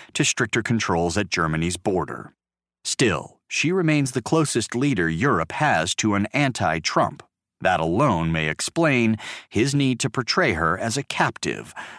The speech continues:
along with whatever it is about a woman in a position of power that he seems to find so jarring. At the G seven summit in June, he reportedly ended a meeting by taking a couple of Starburst candies out of his pocket,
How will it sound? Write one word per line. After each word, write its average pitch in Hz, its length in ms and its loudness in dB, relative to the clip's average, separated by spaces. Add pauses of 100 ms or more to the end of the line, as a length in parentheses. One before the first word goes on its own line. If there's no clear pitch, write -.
along 85 340 2
with 82 180 -2
whatever 85 440 0
it 78 80 0
is 95 200 0
about 82 220 0
a 80 60 -2
woman 90 320 2
in 78 100 -4
a 76 80 -6
position 90 480 -2
of 76 140 -8
power 104 340 2
that 101 140 -2
he 113 120 -2
seems 82 380 -2
to - 80 -6
find 82 320 0
so 80 240 -2
jarring. 107 640 -2 (760)
At 127 160 2
the 117 80 0
G 127 320 2
seven 104 420 2
summit 90 300 2
in 85 200 0
June, 98 400 2
he 95 180 0
reportedly 90 800 0
ended 160 280 2
a 85 60 2
meeting 80 340 0
by 92 160 0
taking 90 380 -2
a 82 60 -2
couple 87 320 -2
of 80 80 -2
Starburst 95 600 0
candies 98 540 0
out 73 140 0
of 76 80 -4
his 82 140 -2
pocket, - 520 -2